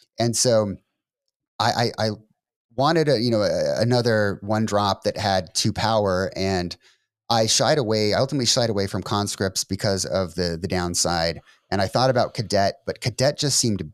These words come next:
not so great for me because there's so many instances where people drop, like, Walls of Blossoms or things that I can't just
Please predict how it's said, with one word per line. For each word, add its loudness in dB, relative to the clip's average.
not -4
so 0
great -4
for -2
me 2
because -2
there's -2
so 0
many 0
instances -2
where -2
people -4
drop, -2
like, -2
Walls 0
of -8
Blossoms 0
or -4
things -4
that -2
I -2
can't -6
just -4